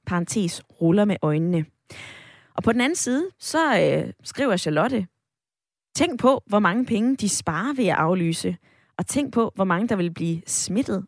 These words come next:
og dermed sygemeldt. Uha, uha, en regning." Hvor står du henne? Vær med i debatten, og, øh, nu synes jeg, at vi skal et smut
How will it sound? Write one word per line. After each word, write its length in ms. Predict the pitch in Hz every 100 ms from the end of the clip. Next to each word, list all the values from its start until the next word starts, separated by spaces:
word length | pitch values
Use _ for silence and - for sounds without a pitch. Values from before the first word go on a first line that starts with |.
| -
og 120 | 160
dermed 460 | 190 175 175 175 196
sygemeldt. 600 | - - 220 233 175 - _ _ -
Uha, 360 | 311 285 233 254 _
uha, 300 | 226 220 180 196 _ _
en 180 | - 190
regning." 380 | 151 127 147 151 _ - - - - - - -
Hvor 180 | 254 311
står 220 | - 320
du 140 | 302
henne? 240 | 311 277 359 330
Vær 120 | 208
med 180 | 226 240
i 40 | 294
debatten, 500 | 247 233 285 254 190 -
og, 200 | 196 190 175
øh, 180 | 165 160 - _ _ _ -
nu 60 | 247
synes 280 | 302 311 -
jeg, 220 | 214 269 -
at 80 |
vi 80 | 208
skal 160 | 208 208
et 80 | 190
smut 280 | 196 254